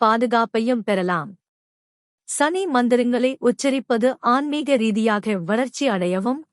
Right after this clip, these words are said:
தெளிவு பெறவும் உதவும். குறிப்பாக, ஏழரை சனி காலத்தில் இது மிகவும் பயனுள்ளதாக இருக்கும்.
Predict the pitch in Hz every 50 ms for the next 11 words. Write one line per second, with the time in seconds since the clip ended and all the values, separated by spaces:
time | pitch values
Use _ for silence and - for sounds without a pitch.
0 | _ _ _ _ _ 285 285 311 349 370 339 359 277 - 254 226 220 214 240 254
1 | 254 214 196 202 190 202 196 165 190 175 160 151 185 - _ _ _ _ _ _
2 | _ _ _ _ _ _ _ _ _ _ _ - 294 285 269 269 226 - 233 208
3 | 196 175 208 254 359 - _ _ _ _ _ - 254 302 339 349 349 359 339 359
4 | 370 - - 269 254 254 277 262 - 247 233 233 247 226 - 254 240 254 247 -
5 | - 254 226 247 240 214 220 226 233 302 311 339 339 330 277 - 254 254 285 311
6 | 330 294 269 240 214 226 226 226 - 302 262 220 202 180 180 - - 208 185 160
7 | 156